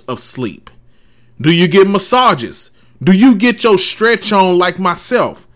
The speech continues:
I would love to receive your feedback. And if you don't partake in any type of physical rest, will you start now? How often will you do it? Are you not doing it as much as you would like?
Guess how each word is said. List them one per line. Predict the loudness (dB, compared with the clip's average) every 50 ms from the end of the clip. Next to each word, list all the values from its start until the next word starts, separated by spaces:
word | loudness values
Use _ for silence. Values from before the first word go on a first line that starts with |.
| _ _ _ _ _ 0
I | 2 4 4
would | 4 2 2 0
love | 0 -2 0 0 2 2 0 0
to | -2 -4
receive | -4 -4 -6 -4 -4 -4 -4 -4 -2 -2
your | -4
feedback. | -4 -4 -4 -4 -4 -4 -4 -2 -2 -2 -2 -4 -10 -20 _ _ _ _ _ -20 -20 _ _ _ _ -2
And | 0 2 2
if | 2 0 0 2
you | 2 4 4 4 2 0
don't | -4 -8 -4 0 2 4 4 4 2 0 -2 -6 -14 -16 _ _ _ _ _ -2
partake | 0 2 2 2 0 -2 0 2 2 0 0 -2
in | -4 -4 -2
any | 0 0 0 0 -2
type | -4 -4 -4 -4 -4 -4
of | -6 -4
physical | -4 -4 -4 -4 -6 -8 -8 -6
rest, | -4 -4 -4 -4 -4 -8 -12 -18 -20 _ _ _ _ _ _ _ _ _ _ -4
will | 0 2 4 4
you | 4 2 0 0
start | 0 0 0 2 2 2 2 0
now? | -2 -2 -2 -2 -2 -4 -6 -10 -16 _ _ _ _ _ _ _ _ _ _ _ _ _ _ _ _
How | -4 0 2 2 2 0 0
often | 0 0 0 0 0 -2 -2 0 0 0
will | 0 0
you | 0 -2 -2
do | -2 -2 -2 0 0 0 -2
it? | -4 -8 _ _ _ _ _ _ _ _ _ _ _ _ _ _ _ _ _ _ _ _ _ _ _ _ _ _ _ _
Are | 0 2 4 4
you | 6 4 4
not | 4 4 2 0 0 0
doing | 0 0 2 2 2 0 0
it | 0 0 0 0
as | -2 -2 -2 -4
much | -4 -2 0 0 0 -2 -4 -4 -2
as | 0 0 2 2 2
you | 0
would | 2 2 2 2
like? | 2 2 2 0 0 -4 -8 -16 -20 -20